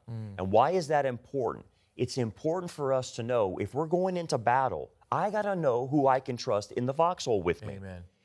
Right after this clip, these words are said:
Speaker 2: And, and we're going into a major battle, obviously, the Lord still has us here.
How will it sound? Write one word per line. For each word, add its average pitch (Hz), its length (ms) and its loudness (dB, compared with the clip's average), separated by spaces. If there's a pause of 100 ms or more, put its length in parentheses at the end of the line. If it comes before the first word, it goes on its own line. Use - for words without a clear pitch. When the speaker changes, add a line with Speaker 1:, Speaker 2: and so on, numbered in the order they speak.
(240)
Speaker 2:
And, 127 420 4
and 117 160 -2
we're 123 140 6
going 147 320 4
into 127 180 2
a 101 60 4
major 127 440 -2
battle, 123 400 2
obviously, 98 380 0
the 113 100 -2
Lord 107 200 0
still 104 160 -2
has 127 280 0
us 143 120 -8
here. 98 300 -4